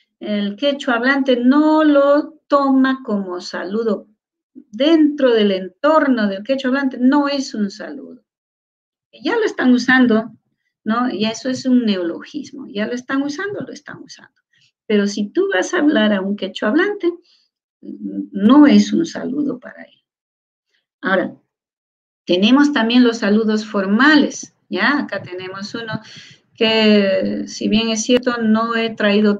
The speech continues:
todos los saludos, ¿no? Entonces, acá esto es, como digo, un acercamiento, ¿no? Al quechua.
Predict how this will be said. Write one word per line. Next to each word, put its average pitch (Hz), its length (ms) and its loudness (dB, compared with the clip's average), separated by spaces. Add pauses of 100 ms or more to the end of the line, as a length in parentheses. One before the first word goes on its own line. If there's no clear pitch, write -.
todos 247 500 4
los 180 180 -4
saludos, 165 580 -8
¿no? 302 360 0 (400)
Entonces, 208 420 -2
acá 208 340 -4
esto 208 360 -6
es, - 480 -16
como 190 220 -6
digo, 208 200 2
un 202 200 4
acercamiento, 202 1200 0 (440)
¿no? 208 300 -2
Al 160 240 -4
quechua. - 540 -10